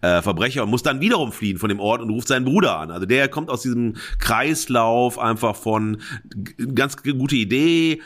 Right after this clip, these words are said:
er kommt irgendwie voran und diese komplette Katastrophe, die, ne, dann wieder auf die nächste Katastrophe folgt und so weiter. Aus diesem Kreislauf kommt er einfach, ich glaube, ist so ein Strudelmensch,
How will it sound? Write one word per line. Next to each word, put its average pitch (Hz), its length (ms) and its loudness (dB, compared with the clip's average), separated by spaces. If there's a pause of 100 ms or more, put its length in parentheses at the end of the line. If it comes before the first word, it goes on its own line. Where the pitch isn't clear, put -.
(180)
er 131 120 2
kommt 160 260 -2
irgendwie 127 220 2
voran 117 420 0
und 110 120 0
diese 110 160 2
komplette 117 340 0
Katastrophe, 104 880 2
die, 101 300 2
ne, 104 160 4
dann 104 160 2
wieder 110 140 2
auf 101 60 -4
die 110 60 2
nächste 120 260 2
Katastrophe 92 460 -2
folgt 98 180 0
und 92 40 0
so 95 60 2
weiter. 107 100 2
Aus 113 80 0
diesem 147 200 -2
Kreislauf 135 500 -2
kommt 165 240 -4
er 131 120 0
einfach, 120 140 0
ich 107 80 -2
glaube, 113 140 0
ist 107 80 -6
so 120 60 -2
ein 107 40 -4
Strudelmensch, 147 760 0